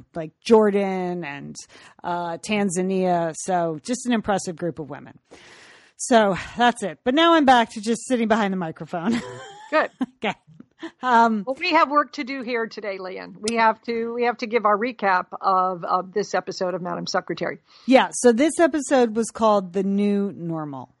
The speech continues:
Speaker 2: Mm-hmm.
Speaker 1: And I have to say, in general, Julie, I wasn't a huge fan of this.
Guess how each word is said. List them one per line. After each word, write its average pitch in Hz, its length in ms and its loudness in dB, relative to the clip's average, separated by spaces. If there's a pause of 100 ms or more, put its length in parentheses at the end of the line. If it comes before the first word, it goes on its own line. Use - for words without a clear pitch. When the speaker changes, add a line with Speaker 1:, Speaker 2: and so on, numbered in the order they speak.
(240)
Speaker 2:
Mm-hmm. 214 260 0
Speaker 1:
And 240 140 0
I 269 100 -2
have 330 200 4
to 330 160 -4
say, 240 260 4
in 220 100 0
general, 233 360 4
Julie, 226 340 0
I - 40 -12
wasn't 294 300 -4
a 220 60 0
huge 220 460 -4
fan 151 280 -8
of 135 100 -12
this. 147 200 -12